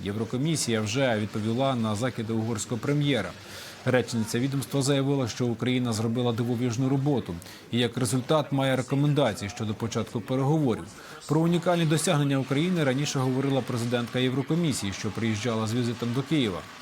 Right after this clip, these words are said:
Так Урсула фон дер Ляєн розцінила обсяг реформ, проведених Україною під час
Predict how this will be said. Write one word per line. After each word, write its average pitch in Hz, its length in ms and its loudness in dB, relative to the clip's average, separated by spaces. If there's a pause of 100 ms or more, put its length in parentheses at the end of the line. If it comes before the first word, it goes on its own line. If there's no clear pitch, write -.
(280)
Так 151 220 0
Урсула 139 320 2
фон 135 220 0
дер 131 140 4
Ляєн 147 320 4
розцінила 127 500 0
обсяг 117 480 -2
реформ, 131 440 0
проведених 113 560 0
Україною 120 480 0
під - 220 -6
час 117 280 -2